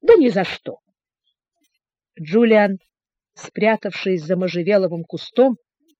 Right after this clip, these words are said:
осматривал окрестности. На старом корабле ничего особенного не видно.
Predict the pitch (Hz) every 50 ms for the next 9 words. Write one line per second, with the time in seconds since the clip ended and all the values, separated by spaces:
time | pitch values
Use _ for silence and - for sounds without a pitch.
0 | _ _ _ - 190 196 - - 202 226 226 220 220 233 208 214 202 202 190 -
1 | - 170 156 - - 147 - - - _ - - _ _ _ _ _ _ _ _
2 | _ _ _ _ _ _ _ _ _ _ _ _ _ _ _ _ _ _ _ -
3 | 170 165 165 - - 254 277 285 277 254 - 277 254 247 220 190 196 269 262 254
4 | 226 - 262 247 254 247 240 - 254 247 220 247 226 226 226 233 233 233 240 202
5 | 180 170 151 _ 123 123 117